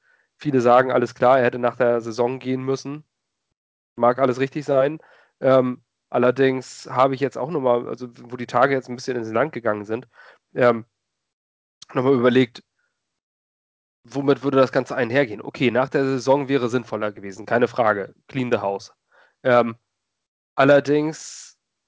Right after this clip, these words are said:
braucht man dann auch jemanden, der den, äh, Head Coach aussucht, was noch alles Mögliche kommt, das Drafting,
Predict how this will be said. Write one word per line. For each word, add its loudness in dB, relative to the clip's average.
braucht 2
man 0
dann -2
auch -2
jemanden, -6
der 4
den, -2
äh, -2
Head -2
Coach -4
aussucht, -6
was -2
noch -2
alles 0
Mögliche -2
kommt, 0
das -12
Drafting, 2